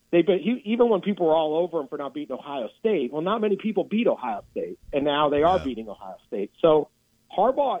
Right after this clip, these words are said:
Speaker 1: is a fascinating guy. He's completely out there. He doesn't talk like anyone else. He doesn't act like anyone else. But the thing about him is he's an incredibly good football coach, just pure football coach. He's not the best recruiter.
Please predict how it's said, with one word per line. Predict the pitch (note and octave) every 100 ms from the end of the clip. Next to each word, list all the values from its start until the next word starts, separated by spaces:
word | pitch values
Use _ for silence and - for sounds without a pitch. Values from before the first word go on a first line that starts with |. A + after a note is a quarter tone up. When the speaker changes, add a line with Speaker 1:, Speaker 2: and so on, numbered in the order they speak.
| -
Speaker 1:
is | E3 C#3 _ _ _ _ _
a | _ _ _
fascinating | G3+ A3 A#3 - D#3+ C3+ A2+
guy. | A2 D#3 G2+ - _
He's | C#3+ - _ _ -
completely | E3 D#3 - G3+ A#3 A#3 G#3+ F#3+ E3 - _ _ _ _
out | D#3+ D#3+ -
there. | A2 G#2 C3 -
He |
doesn't | D3 F#3 G3+ G3+ -
talk | G3 G3
like | D#3+ A#2+
anyone | B2+ A#2 A2
else. | G#2+ A#2 -
He |
doesn't | E3 F3 D3+
act | D3+ F#3+ -
like | C3+ B2+
anyone | B2 A2+ A2+
else. | G#2+ - _ _ _ _ -
But | -
the | E3
thing | - G#3
about | A3+ C3+ G3 A3
him | D#3+
is | C#3
he's | C#3
an | D3 - -
incredibly | - - - G#3+ A#3+ D#3 D3 -
good | - F3+ F3+ _
football | A#3 - F#3 -
coach, | - - F#2+ -
just | G3+ F#3 -
pure | G#3 F#3+
football | - G3+ - F2+
coach. | - G#2+ - - _ _ _ _
He's | C#3
not | F3 A3+
the | F3+
best | F3+ D#3+ -
recruiter. | B2 - G#3+ B2+ A#2